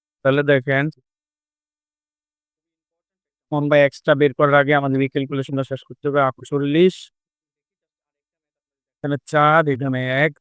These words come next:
লা-, ওয়ান বাই এক্স হচ্ছে তিন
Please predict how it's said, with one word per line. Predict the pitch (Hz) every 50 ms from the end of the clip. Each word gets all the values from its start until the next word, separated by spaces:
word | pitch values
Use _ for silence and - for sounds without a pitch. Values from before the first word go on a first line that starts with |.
| _ _ _ _ _ _ _ _ _ _ _ _ _ _ _ _ _ _ _ _ _ _ _ _ _ _ _ _ -
লা-, | 131 131 131 - - _ _ _ _ _ _ _
ওয়ান | - 139 139 135 139 135
বাই | 139 147 147 143
এক্স | 143 135 - - -
হচ্ছে | 165 _ _ - - 170 175 185 202 _ _ _ _ _ _ _ _ _ _ _ _ _ _ _ _ _ _ _
তিন | 160 165